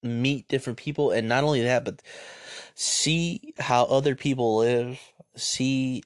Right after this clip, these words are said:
everything. You know, you have to go through the good, you have to see the good and the bad of life. You have to see how people live, man, and shit like that makes you appreciate life. It makes you appreciate it. It makes you see life in a different way.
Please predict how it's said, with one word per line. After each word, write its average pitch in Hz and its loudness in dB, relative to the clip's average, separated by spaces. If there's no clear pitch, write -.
everything. 151 2
You 113 -2
know, 113 0
you 113 0
have 131 -2
to - -6
go 139 4
through 127 -4
the 113 0
good, 120 0
you 113 -2
have 123 -2
to 120 -2
see - 0
the 120 0
good 127 2
and 113 2
the 98 -4
bad 98 -2
of 104 -4
life. 98 -2
You 107 0
have 117 -2
to 131 -8
see 131 -2
how 117 0
people 104 -2
live, 110 0
man, 110 -4
and 104 -6
shit - 0
like 135 0
that 127 2
makes 117 -4
you 113 -2
appreciate 110 -2
life. 101 -6
It 104 -8
makes 117 -6
you 104 -6
appreciate 143 -2
it. 139 -2
It - -6
makes 110 -2
you 110 -2
see 117 -2
life 107 0
in 107 -6
a 98 -2
different 98 -6
way. 101 -6